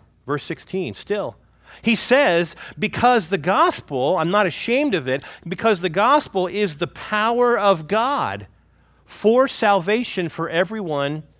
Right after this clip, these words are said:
who believes." Folks, this is a message that the power of God to change the filthy, sin-sick individual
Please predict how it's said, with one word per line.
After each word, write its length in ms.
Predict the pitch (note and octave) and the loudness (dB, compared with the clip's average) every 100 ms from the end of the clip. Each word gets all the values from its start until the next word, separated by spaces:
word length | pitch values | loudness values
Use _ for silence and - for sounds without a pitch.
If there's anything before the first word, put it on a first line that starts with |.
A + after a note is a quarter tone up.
| _ _ _ _ _ _ _ _ - | _ _ _ _ _ _ _ _ -8
who 140 | D3+ | -6
believes." 800 | D3 D#3 A3+ C#4 - - - _ _ _ _ _ _ _ _ _ _ _ _ _ _ _ - | -4 -4 -6 -10 -18 -20 -20 _ _ _ _ _ _ _ _ _ _ _ _ _ _ _ -2
Folks, 240 | A#3 G#3 | 0 0
this 240 | E3+ D4+ C#4 | 0 0 0
is 120 | G#3 | 0
a 60 | F#3+ | 0
message 760 | F#3+ B3+ C#4+ F#3 D#3+ D#3 - - - - | 2 0 0 0 -2 -4 -10 -20 -20 0
that 240 | F#3+ E3 | 2 4
the 100 | E3 | 0
power 460 | - - A3+ B3+ B3+ | -2 2 4 6 4
of 240 | G#3 F3 | 2 0
God 420 | G3 G#3 A3 A3+ | 2 4 4 2
to 120 | - G3 | -4 -8
change 840 | - - B3+ D4+ G#3+ F3 F#3 - - - | -8 -4 -2 0 0 0 -2 -6 -18 -8
the 100 | F3 | -8
filthy, 800 | - - A#3+ C4 C4+ C#4 C4 B3+ - | -8 -4 2 4 4 -2 -4 -6 -10
sin-sick 1200 | - - - A#3+ B3+ C4+ - - - - B3+ - | -12 -8 -2 2 2 0 -6 -6 -4 -2 -4 -4
individual 1040 | G#3+ A3 G3 E3 A#3 G#3 D#3+ C#3+ D3 E3 | -2 0 0 0 -2 -2 -2 0 0 0